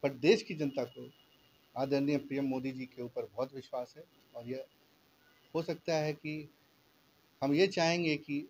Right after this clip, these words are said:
दो हज़ार अट्ठाईस में फिर से यह अविश्वास प्रस्ताव आदरणीय मोदी जी के लिए opposition फिर से लाए।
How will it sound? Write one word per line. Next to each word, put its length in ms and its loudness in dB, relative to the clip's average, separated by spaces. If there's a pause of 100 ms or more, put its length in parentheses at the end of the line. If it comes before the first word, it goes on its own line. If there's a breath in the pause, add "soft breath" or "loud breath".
(180)
दो 120 2
हज़ार 260 2
अट्ठाईस 480 0
में 60 -20 (100)
फिर 100 -4
से 140 -6
यह 140 2
अविश्वास 420 -4
प्रस्ताव 400 -8 (480)
आदरणीय 320 -6
मोदी 260 -8
जी 120 -12
के 200 -18
लिए 100 -12 (360)
opposition 340 -12
फिर 140 -6
से 180 -14
लाए। 140 -12